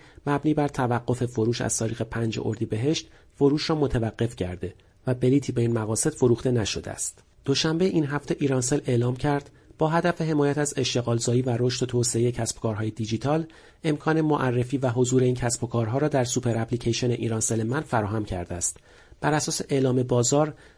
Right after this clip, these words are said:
اپ ایرانسل من با بیش از دوازده میلیون نصب در رتبه دومین اپلیکیشن محبوب ایرانی‌ها قرار گرفته است. این هفته اسنپ اعلام کرد با همکاری انجمن اوتیسم ایران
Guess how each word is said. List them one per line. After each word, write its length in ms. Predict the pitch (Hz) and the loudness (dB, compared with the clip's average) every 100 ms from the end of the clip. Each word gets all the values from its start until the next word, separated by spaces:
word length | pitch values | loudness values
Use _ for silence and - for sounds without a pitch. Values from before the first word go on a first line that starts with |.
| _ | _
اپ 180 | 151 156 | -4 -2
ایرانسل 540 | 165 131 120 - 117 | 0 2 2 2 0
من 280 | 117 127 151 - - - | 0 0 -2 -6 -16 -4
با 100 | 151 | 0
بیش 200 | 151 160 | 0 2
از 140 | 160 - | 0 0
دوازده 520 | 139 127 127 139 127 | 0 2 2 0 0
میلیون 380 | 123 113 113 120 | 0 2 2 0
نصب 320 | 143 - - - - | -2 -4 -8 -14 -6
در 160 | 135 139 | -2 2
رتبه 300 | 139 135 165 | 2 2 0
دومین 480 | 160 143 127 131 156 | 4 4 4 2 0
اپلیکیشن 580 | 131 127 123 123 - 131 | -2 -4 0 0 2 2
محبوب 420 | 123 117 107 127 | 2 0 0 0
ایرانی‌ها 500 | 123 123 113 110 123 | 2 0 0 -2 -4
قرار 300 | 143 113 107 | -2 0 2
گرفته 380 | 101 87 87 92 | 0 -4 -6 -10
است. 340 | 87 - - - _ _ - | -6 -8 -8 -16 _ _ -2
این 140 | 160 | -2
هفته 320 | 151 156 - 196 | 0 -2 -2 0
اسنپ 340 | 151 - 165 165 | 0 0 -2 0
اعلام 340 | 143 143 143 | 2 2 2
کرد 280 | 147 143 135 | 0 -2 0
با 120 | 131 | 0
همکاری 500 | 120 123 123 123 135 | 0 -2 0 0 2
انجمن 440 | 131 117 120 117 | 2 2 0 0
اوتیسم 520 | 123 120 120 123 - 117 | 0 0 -2 -2 0 -2
ایران 460 | 123 117 135 160 | -2 -2 0 -2